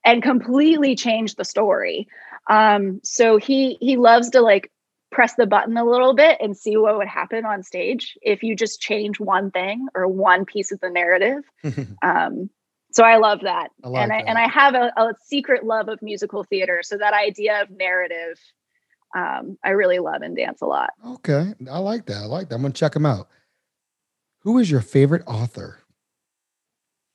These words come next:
Speaker 1: Uh, <laughs> it's another dancer. Look at my
Speaker 2: It's all
Speaker 1: world,
Speaker 2: good.
Speaker 1: being
Speaker 2: It's all
Speaker 1: dance
Speaker 2: good.
Speaker 1: and things.
Speaker 2: It's all good.
Speaker 1: So Tw-, Twyla Tharp is a fantastic choreographer who was really huge during the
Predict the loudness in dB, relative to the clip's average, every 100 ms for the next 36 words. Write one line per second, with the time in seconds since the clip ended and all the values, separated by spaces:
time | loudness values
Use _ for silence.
0 | _ _ _ _ _ -20 -20 -20 -20 _
1 | _ 4 6 8 6 4 _ -8 -8 -14
2 | -14 -8 -4 -2 -2 -2 -4 -8 -12 -10
3 | -8 -4 0 2 2 2 2 2 0 0
4 | -2 0 2 2 4 6 6 6 2 4
5 | 4 4 0 -8 -14 -10 -8 -8 -2 6
6 | 6 6 2 2 2 -14 _ _ -20 -8
7 | 4 6 6 2 -6 -4 -2 -2 -4 -12
8 | _ _ _ -6 -4 -6 -6 -4 -2 -4
9 | -6 -6 -6 -8 -12 -12 -10 -8 -6 -8
10 | -8 -10 -8 -8 -8 -10 _ _ _ _
11 | 0 2 0 -2 -6 -8 -8 -2 2 4
12 | 4 0 -2 0 0 -2 -2 -2 -2 -4
13 | -4 -4 -2 0 -2